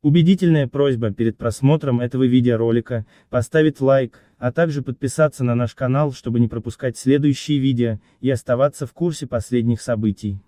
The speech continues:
Нажмите на колокольчик. Знаменитый певец Леонид Агутин продолжительное время дружил с солистом Отпетых мошенников, поэтому гибель пятидесятилетнего Тома Хаоса стала для артиста шоком. По некоторой информации,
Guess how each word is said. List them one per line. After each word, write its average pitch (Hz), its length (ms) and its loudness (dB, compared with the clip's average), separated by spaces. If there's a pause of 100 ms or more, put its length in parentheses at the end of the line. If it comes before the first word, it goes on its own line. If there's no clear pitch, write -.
(160)
Нажмите 147 420 0
на 196 80 0
колокольчик. 147 800 -2 (280)
Знаменитый 156 600 4
певец 196 360 2
Леонид 180 360 2
Агутин 185 400 0
продолжительное 143 720 0
время 147 320 0
дружил 147 280 0
с 160 60 -8
солистом 151 480 -2
Отпетых 127 400 -4
мошенников, 131 680 -4 (260)
поэтому 180 440 0
гибель 175 360 2
пятидесятилетнего 151 920 -2
Тома 135 260 -2
Хаоса 127 400 -4
стала 160 380 2
для 143 180 2
артиста 135 380 -6
шоком. 101 560 -6 (340)
По 117 60 -6
некоторой 113 480 2
информации, 123 840 2